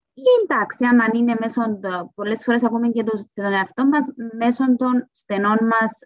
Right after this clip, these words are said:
φίλων ή των συντρόφων, απλά εκεί είναι διαφορετικό.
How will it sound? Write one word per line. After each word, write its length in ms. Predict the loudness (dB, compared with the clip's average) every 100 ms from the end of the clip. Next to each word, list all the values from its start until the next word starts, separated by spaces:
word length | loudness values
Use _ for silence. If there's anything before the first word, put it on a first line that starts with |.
| -8
φίλων 680 | 0 2 2 2 0 -4 -10 _ _ _ _
ή 180 | -10 -6
των 180 | -2 -4
συντρόφων, 960 | -2 -2 0 2 0 -2 -6 -4 -4 -8 _ _
απλά 260 | -8 -4 -2
εκεί 220 | -2 0
είναι 200 | 2 2
διαφορετικό. 920 | 0 -2 -4 -4 -6 -6 -4 -4